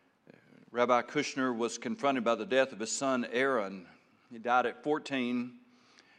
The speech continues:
from a horrible genetic disorder that caused premature aging, so that at fourteen he died as an old man.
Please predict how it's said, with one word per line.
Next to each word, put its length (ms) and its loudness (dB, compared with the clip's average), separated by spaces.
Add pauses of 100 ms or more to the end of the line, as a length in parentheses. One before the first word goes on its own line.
(140)
from 160 -2
a 320 0
horrible 460 4
genetic 520 0
disorder 720 0
that 220 -4
caused 600 -2 (220)
premature 640 -4
aging, 480 -8 (560)
so 200 -4
that 120 -2
at 160 -8
fourteen 560 -4
he 140 -8
died 320 -2
as 120 -14
an 80 -12
old 240 -10
man. 300 -12